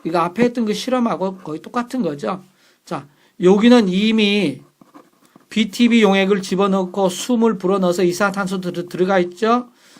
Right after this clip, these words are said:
그래서 얘가 지금 황색이 돼 있는 상태죠. 자, 여기다가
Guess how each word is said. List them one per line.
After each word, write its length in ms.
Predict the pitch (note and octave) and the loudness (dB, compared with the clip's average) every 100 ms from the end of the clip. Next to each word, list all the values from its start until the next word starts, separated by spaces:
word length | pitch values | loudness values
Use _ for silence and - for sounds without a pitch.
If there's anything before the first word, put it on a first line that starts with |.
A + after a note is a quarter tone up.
| - | -8
그래서 240 | F#3 F3+ | -2 2
얘가 200 | F#3 F#3 | 4 4
지금 140 | F3+ F#3+ | 2 -2
황색이 580 | - B3 B3+ A#3+ G#3+ F#3+ | -4 -2 -2 -2 -4 -2
돼 140 | F3 | -2
있는 200 | F3 F#3 | 0 -2
상태죠. 720 | F#3+ F#3 F#3 F3 F#3 G3+ A3 - _ _ _ | -4 -6 -4 -6 -2 -2 -4 -10 _ _ _
자, 180 | - D#3+ | 0 4
여기다가 760 | F3+ G3+ F#3+ E3+ F3 D#3+ C3 | 4 4 0 2 0 0 -2